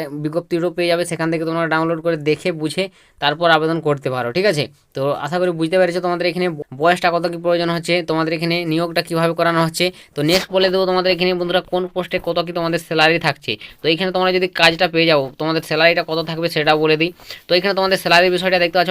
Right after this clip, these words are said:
প্রত্যেকটি পোস্ট ওয়াইজ তোমাদের স্যালারি ভাগ রয়েছে। প্রথম যে পোস্টটা রয়েছে এলডিসি পোস্ট, তো এখানে তোমাদের স্যালারি দেখতে পাচ্ছ বাইশ হাজার টাকা থেকে তোমাদের স্টার্টিংয়ের স্যালারি পাবে, ঠিক আছে, এলডিসি পোস্টের ক্ষেত্রে।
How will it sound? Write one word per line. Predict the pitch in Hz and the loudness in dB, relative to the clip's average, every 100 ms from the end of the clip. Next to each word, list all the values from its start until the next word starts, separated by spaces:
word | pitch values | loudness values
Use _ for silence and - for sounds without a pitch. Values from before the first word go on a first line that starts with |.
| 165 | -2
প্রত্যেকটি | 175 175 180 170 | -4 -4 -4 -4
পোস্ট | 175 170 | -4 0
ওয়াইজ | 175 170 170 | 0 0 -2
তোমাদের | 170 170 | -2 -4
স্যালারি | 160 165 165 156 | 0 0 0 0
ভাগ | 170 | 0
রয়েছে। | 170 160 180 - - _ | 0 0 -2 -6 -20 _
প্রথম | 160 175 190 | -6 -4 -2
যে | 190 | -2
পোস্টটা | 180 180 185 | -2 0 2
রয়েছে | 185 185 165 | 2 4 2
এলডিসি | 165 175 185 180 | 2 -2 -4 -6
পোস্ট, | 180 - | -6 -4
তো | 156 156 | -4 -2
এখানে | 180 180 | -4 -4
তোমাদের | 175 175 | -4 -4
স্যালারি | 170 175 175 | 0 0 0
দেখতে | 165 175 | 0 0
পাচ্ছ | 165 185 202 _ _ _ _ _ _ _ _ _ _ _ - | 0 -2 -4 _ _ _ _ _ _ _ _ _ _ _ -8
বাইশ | 135 165 180 | -2 0 2
হাজার | 185 185 | 2 2
টাকা | 185 185 | 0 0
থেকে | 190 185 | 0 0
তোমাদের | 185 180 170 | 0 -2 -2
স্টার্টিংয়ের | 170 180 175 | -2 -2 -2
স্যালারি | 165 156 147 | 0 0 0
পাবে, | 139 143 | -2 -2
ঠিক | 202 | -2
আছে, | 165 151 | 0 0
এলডিসি | 165 170 165 165 | -2 -4 -6 -6
পোস্টের | 151 156 | -4 -4
ক্ষেত্রে। | 143 123 | -4 -6